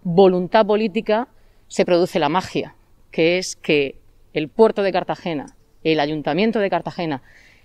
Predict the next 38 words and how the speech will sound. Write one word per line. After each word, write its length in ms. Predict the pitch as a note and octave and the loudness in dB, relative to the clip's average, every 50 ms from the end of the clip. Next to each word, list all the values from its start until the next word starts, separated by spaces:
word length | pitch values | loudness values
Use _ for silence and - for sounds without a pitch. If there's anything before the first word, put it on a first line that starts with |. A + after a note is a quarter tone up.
| _ - | _ -2
y 100 | G#3 G3 | 0 2
la 120 | G3 F#3 | 2 2
marca 500 | F#3+ A3 A#3 A3+ - - E3+ C#3+ B2+ - - _ _ _ | 2 2 0 -2 -2 -4 -4 -4 -4 -6 -12 _ _ _
Costa 340 | - G#3+ A3+ - - G#3 F3 | -2 -2 -2 0 -2 -2 0
Cálida 320 | G3 F#3+ F#3+ F3 D#3+ D3 | 0 0 0 0 -2 -2
Región 320 | D3+ D3 D3 - - F#3+ F#3+ | -4 -4 -6 -4 -4 -4 -2
de 80 | F#3 | -2
Murcia 500 | F3 F3+ F3+ F#3 - - A3 G#3 A3 - - _ | -4 -4 -6 -8 -6 -4 -2 -2 -2 -4 -6 _
estén 460 | - E3+ - - - G3+ F#3 F#3 F#3 | -6 -6 -6 -6 -4 -4 -2 -2 -2
ya 260 | E3 F#3 F3+ F#3+ - - - - - - - - _ - - | 0 2 2 0 0 -4 -12 -20 -20 -20 -20 -20 _ -6 0
en 140 | E3+ F3+ F3 | 2 2 4
la 100 | F3 E3 | 4 4
camiseta 460 | - E3 E3 D#3+ - F#3+ D#3+ F#3 E3+ | 4 2 0 0 -2 -2 0 0 0
del 180 | D#3 D3 C#3+ C#3 | 0 -2 -2 -2
jimbi. 420 | D3 C#3+ C3+ B2+ A2 - - - _ _ _ _ _ _ _ _ _ _ _ _ - | -2 -2 -2 -2 -4 -8 -12 -18 _ _ _ _ _ _ _ _ _ _ _ _ 2
Ese 360 | A3+ B3+ - - C#4 B3+ B3+ | 4 4 4 4 4 4 4
era 120 | C#4 D4 | 6 4
el 100 | C#4 A#3 | 2 0
sueño, 580 | - - - F#3 F3 E3+ D#3 D#3 C#3 C3 - - _ _ _ - | -2 -4 -2 -2 0 0 -2 -4 -6 -10 -12 -16 _ _ _ -8
era 200 | - G3+ A3 A#3+ | -2 0 2 2
el 80 | B3+ | 2
objetivo, 680 | A#3 - - - E3+ - G3+ G3 F#3 D#3+ C#3 C3+ - - - | 2 0 0 0 0 0 0 0 0 0 -2 -2 -6 -12 -12
¿no? 220 | - F#3 A3 C#4 E4 | -8 -6 -6 -4 -4
Era 160 | G#3 G3+ F#3+ | -2 -2 0
el 60 | G3 | 0
objetivo 440 | G#3 - - G3 F3 A3+ A3+ A3+ A#3+ | 0 0 -2 -2 0 0 0 2 2
desde 240 | A3+ G3+ F#3 F3 G#3 | 2 2 0 0 -2
hace 180 | G3 - - | -4 -2 -2
un 100 | G3 F3 | -4 -2
tiempo 460 | - F#3+ E3 E3+ D#3+ - - C#3+ C#3+ - - - - - - _ _ _ - | 0 0 0 0 -2 -4 -4 -6 -6 -8 -12 -20 -20 -20 -20 _ _ _ -2
y 220 | - A3 G#3+ G3+ | 2 2 4 6
ya 260 | G#3 C4 B3+ B3+ A#3+ | 8 10 10 10 10
es 200 | B3 C4 B3+ - - | 8 8 6 2 -4
realidad. 640 | F#3+ E3+ F3+ F3+ E3+ D#3 D3 D3 D3 C#3 C3+ - - _ _ _ - - _ - | -4 0 2 4 4 4 4 2 2 2 0 -2 -4 _ _ _ -20 -20 _ -4
A 140 | - E3+ - | -4 -2 0
partir 500 | F3+ E3 E3 - - A3 G#3+ G#3 G#3+ F#3+ | 2 0 0 0 0 0 0 0 0 2
de 440 | G#3 G#3 G3+ G3+ F#3 F#3 F3+ D#3+ - - - - - - - _ _ _ _ - - | 2 4 4 4 2 2 0 -4 -6 -12 -20 -20 -20 -20 -20 _ _ _ _ -20 -16
ya, 340 | - - F3 F#3 A3+ D4 G4 | -12 0 6 6 6 6 6